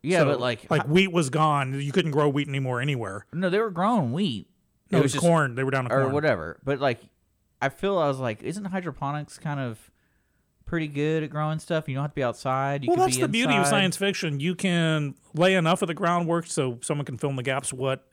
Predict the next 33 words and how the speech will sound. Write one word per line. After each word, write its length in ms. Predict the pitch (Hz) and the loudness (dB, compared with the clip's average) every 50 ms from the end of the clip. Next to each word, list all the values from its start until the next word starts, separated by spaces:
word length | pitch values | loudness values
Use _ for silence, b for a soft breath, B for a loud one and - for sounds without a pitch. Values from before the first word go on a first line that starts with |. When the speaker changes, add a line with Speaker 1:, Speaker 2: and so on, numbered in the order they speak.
| b b b b b b b b b | b b b b b b b b b
Speaker 2:
what 220 | b 160 143 123 - | b -4 -4 -2 0
caused 360 | 147 147 139 - 151 123 117 | 2 2 4 4 2 0 -2
it. 120 | 110 107 | -4 -2
There's 180 | 131 139 131 127 | -2 -2 -2 -2
this 180 | 131 117 - | -4 -4 -2
movie 240 | 165 147 143 131 139 | 0 0 0 0 0
called 260 | 139 - 139 123 107 | -2 -2 -4 -4 -4
Sunshine 460 | - - 160 170 170 - 151 131 123 113 | -2 -2 -2 0 0 0 -2 -2 -2 -4
where 140 | 113 110 | -6 -6
the 100 | 104 107 104 | -6 -4 -2
sun's 720 | - - 175 180 175 165 143 123 107 - - - - - _ - 135 | 0 2 2 2 2 2 0 -2 -4 -4 -6 -6 -8 -10 _ -4 0
going 320 | 156 160 160 156 143 139 | 2 2 4 2 2 2
out, 220 | 143 156 156 135 | 2 2 2 2
and 80 | 123 139 | 0 -2
they're 80 | 135 123 | -4 -4
gonna 140 | 127 127 | -4 -4
send 200 | 123 - 151 139 | -4 -4 -2 -4
a 40 | 120 | -4
probe 320 | - - 151 143 143 139 - | -2 0 0 2 2 0 -2
to 40 | 131 | -4
drop 280 | 113 127 127 135 - | -2 0 0 0 0
a 80 | 127 110 | -2 -6
nuclear 360 | 107 120 127 127 - 135 123 | -6 -6 -8 -6 -6 -6 -6
bomb 300 | 110 117 123 127 127 127 | -4 -4 -4 -2 -4 -4
in 100 | 123 117 | -6 -6
the 60 | 110 | -6
sun 400 | 104 - - 143 139 135 127 127 - b b b b b b | -6 -4 -4 -2 -2 -2 -4 -6 -8 b b b b b b
to 240 | - 151 123 110 117 _ - - - 170 208 185 | -6 -6 -6 -6 -8 _ -20 -20 -20 _ -14 -12
reboot 680 | 143 131 143 143 135 127 123 135 156 135 147 151 160 139 | -6 -4 -4 -4 -4 -6 -8 -10 -6 -2 0 0 0 0
it, 140 | 120 104 110 | 0 -2 -2
or 140 | 135 156 | -2 -2
the 100 | 143 135 | -2 -4
core. 420 | - - - 165 156 147 123 113 | -4 -2 0 2 2 2 2 -2